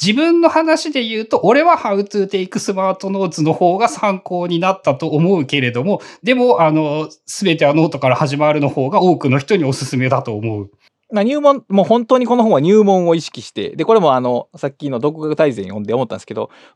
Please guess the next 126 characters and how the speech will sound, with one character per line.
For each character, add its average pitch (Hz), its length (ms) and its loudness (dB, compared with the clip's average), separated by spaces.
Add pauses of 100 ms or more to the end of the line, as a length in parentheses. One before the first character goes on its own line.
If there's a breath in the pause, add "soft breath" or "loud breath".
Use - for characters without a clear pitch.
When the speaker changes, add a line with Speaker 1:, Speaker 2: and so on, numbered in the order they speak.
Speaker 2:
僕 196 280 0
ら 240 120 4
が 151 140 2
当 135 60 0
た 160 120 4
り 156 80 -2
前 185 160 4
だ 190 100 6
と 131 100 0
思 135 100 0
っ 139 60 -6
て 156 180 0
る 151 80 2
こ 147 80 2
と 139 100 -2
っ 117 40 -12
て 104 120 -8
そ 151 160 0
ん 202 80 2
な 208 100 4
に 196 120 0
全 190 180 4
然 202 160 2
当 139 100 2
た 127 120 0
り 127 80 -2
前 139 160 2
じ 156 40 -2
ゃ 143 40 0
な 123 160 -2
い - 20 2
よ 135 60 0
な 127 140 2
っ - 20 -6
て - 160 -6
い - 20 -2
う 110 40 -4
の 110 60 -6
を - 40 -6
確 110 180 -10
認 123 80 -6
し - 60 -14
た 104 100 -6
ん 98 60 -12
で、 104 220 -8
そ 147 100 -4
の 135 60 -6
自 151 120 -2
分 220 140 4
に 247 60 -2
と 202 80 0
っ 185 60 -4
て 170 80 -4
の 147 100 -2
ノ 180 140 2
ー - 20 -6
ト 139 120 -2
の 127 80 2
当 139 60 0
た 180 140 -2
り 175 100 0
前 180 160 2
の 196 80 4
話 208 260 2
を 113 60 -2
と - 180 -2
り 190 140 2
あ - 20 8
え 208 80 6
ず 143 140 -10
並 135 240 2
べ 135 80 0
る 135 100 -10
っ 139 40 -12
て - 200 -8
い 110 40 -2
う - 20 -20
こ 113 80 -12
と - 80 -14
を - 20 -10
し - 80 -20
た 107 140 -6
ん 101 80 -10
で、 107 240 -12 (380 soft breath)
だ 160 100 0
か 151 80 4
ら 123 120 0
全 196 280 2
然 196 120 0
ノ 208 120 2
ー - 20 0
ト 196 80 -2
を 180 80 0
使 - 140 -2
っ 190 80 -2
て 196 80 -8
な 196 60 -2
い - 20 0
人 202 100 -4
が 190 80 2
ノ 185 140 0
ー - 20 -2
ト 175 100 -2
を 160 60 -2
使 - 160 -2
う 185 80 2
と 202 80 -6
き 208 140 -10
に 240 80 -2
は、 151 260 0
ま 127 140 -2
あ、 101 60 -2
こ 131 120 -2
の 131 80 -2
本 110 260 -6 (120)
が 101 240 -8
い 120 80 -14
い 117 60 -16
と - 80 -10
思 - 140 -16
い - 40 -20
ま - 100 -18
す。 - 180 -20
だ 214 140 -2
か 190 60 0
ら、 185 200 2